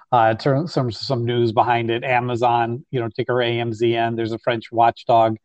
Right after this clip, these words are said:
that has ordered the e-commerce giant to pay three point five million dollars in penalties for failing to modify contractual provisions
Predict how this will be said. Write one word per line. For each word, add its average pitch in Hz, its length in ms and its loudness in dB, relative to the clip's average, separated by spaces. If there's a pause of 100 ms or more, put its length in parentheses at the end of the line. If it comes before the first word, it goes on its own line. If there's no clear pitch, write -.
(420)
that 127 80 2
has 117 120 2
ordered 113 360 0
the 120 80 0
e-commerce 117 600 0
giant 113 360 -2
to - 60 -20
pay 117 180 -2
three 117 240 0
point 113 280 -8
five 113 220 2
million 113 260 -4
dollars 110 360 0
in 113 100 -4
penalties 113 540 -2
for 113 100 -6
failing 113 360 -4
to 107 60 -6
modify 110 460 0
contractual 110 720 -4
provisions 110 640 -4